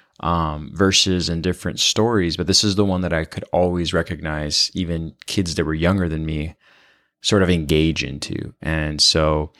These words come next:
and there's a reason for it, right? And we're gonna obviously break that down today. And so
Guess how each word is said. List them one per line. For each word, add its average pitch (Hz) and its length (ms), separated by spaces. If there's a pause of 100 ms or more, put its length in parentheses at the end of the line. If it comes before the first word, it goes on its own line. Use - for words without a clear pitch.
(360)
and 117 80
there's 117 140
a 117 40
reason 120 260
for 87 240
it, 85 40
right? 92 260
And 90 140
we're 92 120
gonna 92 120
obviously 90 440
break 90 280
that 85 220
down 85 220
today. 101 400 (960)
And 101 240
so 90 500